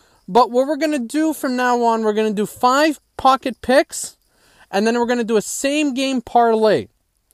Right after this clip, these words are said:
<clears throat> which we'll talk about nearing the end of the show. So anyway, let's start with my best bet of the week. Here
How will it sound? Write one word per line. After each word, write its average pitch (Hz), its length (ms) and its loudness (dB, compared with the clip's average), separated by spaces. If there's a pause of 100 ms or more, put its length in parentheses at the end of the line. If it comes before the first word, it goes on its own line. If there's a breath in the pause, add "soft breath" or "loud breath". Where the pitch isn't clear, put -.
<clears throat> - 500 -20
which 190 320 -4
we'll 202 100 0
talk 262 280 0
about 240 220 0
nearing 220 240 -2
the 208 80 -2
end 202 100 -2
of 196 60 -4
the 185 60 -2
show. 156 180 -4
So 202 180 -4
anyway, 233 320 0 (380 soft breath)
let's 254 200 4
start 294 180 4
with 294 140 0
my 247 160 0
best 247 540 0
bet 294 280 6
of 254 320 4
the 247 120 4
week. 262 580 0 (1400)
Here 262 440 4